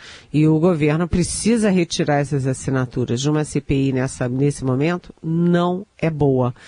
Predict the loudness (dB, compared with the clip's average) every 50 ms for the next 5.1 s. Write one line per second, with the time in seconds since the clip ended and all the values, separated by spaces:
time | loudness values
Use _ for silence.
0 | -20 -20 -8 -2 0 2 2 2 2 0 0 -2 0 2 2 2 2 2 2 2
1 | 4 4 4 4 2 2 0 2 2 2 2 2 2 2 2 2 0 -2 -2 -2
2 | -2 -2 0 2 2 2 2 2 0 0 2 2 2 2 0 0 -2 -4 -8 -10
3 | -14 -20 -20 -20 -20 -20 -4 0 2 2 2 2 2 2 4 4 4 4 2 2
4 | 2 2 0 -2 -4 -4 0 0 0 -2 -2 0 0 2 2 4 2 2 2 0
5 | 0 -2